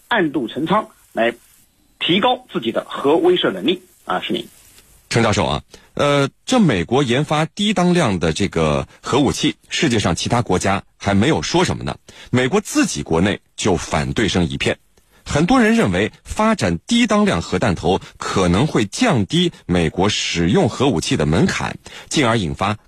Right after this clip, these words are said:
Speaker 2: 更大的危机。哎，难道美国会傻到拿低当量核武器当作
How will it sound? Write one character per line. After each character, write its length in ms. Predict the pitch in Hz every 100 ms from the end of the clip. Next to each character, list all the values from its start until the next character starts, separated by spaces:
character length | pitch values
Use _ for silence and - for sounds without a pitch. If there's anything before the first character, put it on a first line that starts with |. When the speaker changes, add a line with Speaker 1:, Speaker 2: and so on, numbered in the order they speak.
| -
Speaker 2:
更 160 | 226
大 120 | 110
的 120 | 78 71
危 120 | 73
机。 280 | - 95 - _ _ _ - - - -
哎， 180 | 233 208
难 200 | - 202
道 200 | 247 233
美 180 | 120 80
国 180 | 85 139
会 160 | -
傻 300 | 131 - -
到 240 | - 117 - -
拿 240 | - 101 135
低 300 | - 214 233
当 160 | 208
量 120 | 196 98
核 140 | 131
武 140 | 104
器 260 | - 117 101 _ -
当 220 | 180 190
作 320 | - 113 -